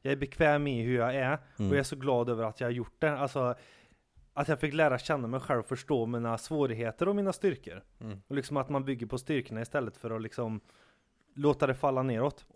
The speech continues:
Speaker 1: Jag, jag är glad över att jag tog tag i det i tjugoårsåldern. För det känns <laughs> verkligen så här: nej, då har jag nog ingen kris.
Speaker 2: Nej.
Speaker 1: Jag har haft kris i sex år. Det räcker.
Speaker 2: Ja, men
Speaker 1: Jag känner
Speaker 2: precis.
Speaker 1: att jag har jobbat med det där så länge.
Speaker 2: Ja, men det är det,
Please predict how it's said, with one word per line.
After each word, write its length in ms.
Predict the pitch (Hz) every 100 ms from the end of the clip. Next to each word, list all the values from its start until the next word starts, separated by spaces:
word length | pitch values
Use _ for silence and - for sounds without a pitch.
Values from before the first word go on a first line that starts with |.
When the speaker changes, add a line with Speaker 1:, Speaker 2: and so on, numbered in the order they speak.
| -
Speaker 1:
Jag, 180 | 151
jag 80 | 151
är 60 | 151
glad 320 | 143 185 147
över 140 | 113
att 160 | 113 -
jag 100 | 131
tog 180 | 139 -
tag 160 | 131
i 40 | 117
det 40 |
i 40 | 117
tjugoårsåldern. 680 | 151 120 110 104 117 139 - _ _ _ _ _
För 80 | 143
det 60 |
känns 320 | 135 170 170 -
<laughs> 0 |
verkligen 340 | - - 165
så 160 | - -
här: 280 | 113 104 123 - - - -
nej, 440 | 143 156 185 180
då 380 | 143 139 139 151
har 180 | 160 120
jag 80 | 131
nog 120 | 160
ingen 220 | 160 127
kris. 400 | - 95 104 - -
Speaker 2:
Nej. 160 | 104
Speaker 1:
Jag 60 | 143
har 80 | 147
haft 220 | 160 -
kris 380 | - 139 120 -
i 480 | 135 131 131 127 117
sex 380 | - 139 - 156
år. 280 | 151 110 - - _
Det 100 | 151
räcker. 360 | 143 - 156 135
Speaker 2:
Ja, 280 | 113 104 95
men 180 | 104 95
Speaker 1:
Jag 100 | 147
känner 160 | 180
Speaker 2:
precis. 140 | 139 131
Speaker 1:
att 40 |
jag 60 | 156
har 120 | 135
jobbat 320 | 175 120 120
med 120 | 147
det 120 | 143 113
där 80 |
så 280 | 104 - 131
länge. 320 | 127 131 107 113 - - - - -
Speaker 2:
Ja, 60 |
men 120 | 117
det 80 | 120
är 60 | 131
det, 260 | 120 101